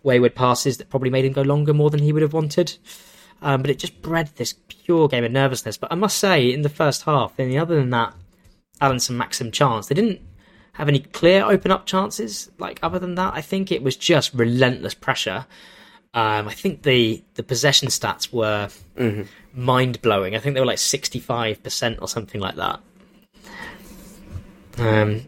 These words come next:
Speaker 1: which is crazy.
Speaker 2: Yeah,
Speaker 1: So,
Speaker 2: I think so.
Speaker 1: yeah, it didn't, didn't feel that good, but it certainly didn't feel like we were gonna come out for it. But it certainly did feel like we, if we just got to the end of the half, which we definitely did.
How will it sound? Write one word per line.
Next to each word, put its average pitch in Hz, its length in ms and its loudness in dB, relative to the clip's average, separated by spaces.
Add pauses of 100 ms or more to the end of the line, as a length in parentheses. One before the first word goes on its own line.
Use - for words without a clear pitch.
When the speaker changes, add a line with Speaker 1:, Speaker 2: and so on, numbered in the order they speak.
(120)
Speaker 1:
which - 200 -6
is - 80 -6
crazy. 107 420 2
Speaker 2:
Yeah, 98 120 8
Speaker 1:
So, 110 100 4
Speaker 2:
I 110 40 4 (100)
think - 20 0
so. 92 260 4 (800)
Speaker 1:
yeah, 147 360 6
it 160 100 -4
didn't, 165 360 0 (340)
didn't 147 180 0
feel 131 180 4
that 123 200 0
good, 131 260 6
but 117 100 0
it 120 120 0
certainly 143 280 6
didn't 120 180 -6
feel 123 180 0
like 117 120 2
we 107 60 0
were 107 40 -4
gonna 113 240 -2
come - 160 -4
out 123 160 -2
for - 80 -4
it. - 60 -2
But 156 100 2
it 151 60 0
certainly 226 200 2
did 226 100 2
feel 208 160 4
like 165 160 2
we, 170 120 0 (100)
if 151 80 -12
we 190 80 -6
just - 180 -6
got - 140 -6
to - 60 -20
the 175 60 0
end 143 120 -2
of 127 60 -4
the 160 60 0
half, 127 220 2
which - 120 -14
we - 60 -18
definitely 139 300 -4
did. 98 420 2